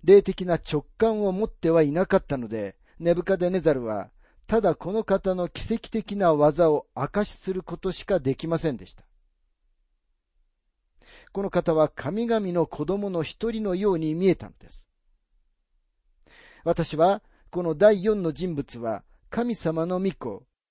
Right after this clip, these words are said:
受肉される前のキリストであると確かに信じています。これら誠実な三人が、火の燃え盛る炉で守られたことは奇跡的なことでした。それ以外に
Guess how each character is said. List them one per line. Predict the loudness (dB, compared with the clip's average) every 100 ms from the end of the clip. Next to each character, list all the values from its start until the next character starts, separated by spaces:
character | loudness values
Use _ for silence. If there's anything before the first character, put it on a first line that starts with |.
| _ _ _ _
受 | -10 -4 -2
肉 | -4 -6
さ | 0 4
れ | 4
る | 4
前 | 2 2
の | 2 -2
キ | -4 -6
リ | -4
ス | -6
ト | -4 2
で | 6
あ | 4
る | 4
と | -6 -10 -10 _ _ -4
確 | -4 -4 -4
か | -4
に | -4
信 | -4 -6
じ | -6 -10
て | -16
い |
ま | -18 -20
す。 | -20 _ _ _ _ _ _ _ _ _ _ _ _ _ _ -20 -20 -6
こ | 0
れ | 4
ら | 4
誠 | 4 2
実 | 2 -2 -4
な | -2
三 | 0 -2 -2
人 | -4 -2
が、 | 0 0 -4 _ _ -12
火 | -4
の | 2 4 4
燃 | 2 -2 0
え | 0
盛 | -2 0 0
る | 0 -2
炉 | 2 4
で | 4
守 | 4 2 2 4
ら | 4
れ | 4
た | -2
こ | -4 -8
と | -6
は | -4 -6 -10 _ _
奇 | -8 -2
跡 | -2 -4
的 | -6 -4 0
な | 0
こ | 0
と | -10
で | -10 -14
し |
た。 | -20 _ _ _ _ _ _ _ _ _
そ | 2
れ | 4 6
以 |
外 | 6 4
に | 4 -4